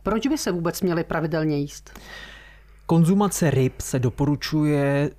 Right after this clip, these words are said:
Speaker 2: protože ryby obsahují výživově zajímavý rybí tuk s obsahem omega tři mastných kyselin.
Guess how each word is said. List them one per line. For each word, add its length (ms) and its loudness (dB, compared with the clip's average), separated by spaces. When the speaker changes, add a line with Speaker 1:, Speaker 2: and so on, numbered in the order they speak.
Speaker 2:
protože 600 0
ryby 240 0
obsahují 680 0
výživově 540 2
zajímavý 680 2
rybí 320 2
tuk 300 0
s 180 -8
obsahem 440 0
omega 340 2
tři 180 0
mastných 360 0
kyselin. 460 0